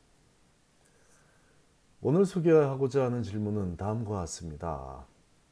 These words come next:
"이천이십사 년 의대 진학을 목표로 준비한 아들이 있어 질문드립니다. 이십사 년 의대 입학을 하려면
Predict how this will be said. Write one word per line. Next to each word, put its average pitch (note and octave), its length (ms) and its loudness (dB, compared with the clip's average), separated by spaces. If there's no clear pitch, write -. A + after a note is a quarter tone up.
"이천이십사 B2 760 0
년 G2+ 340 -2
의대 G#2 260 0
진학을 G2 320 -4
목표로 C3+ 480 0
준비한 A2 460 -2
아들이 G2 320 -4
있어 D3 240 -4
질문드립니다. F2+ 1160 -6
이십사 G#2+ 440 -4
년 G#2 240 -2
의대 G2+ 260 -2
입학을 F#2 340 -6
하려면 F#2 460 -6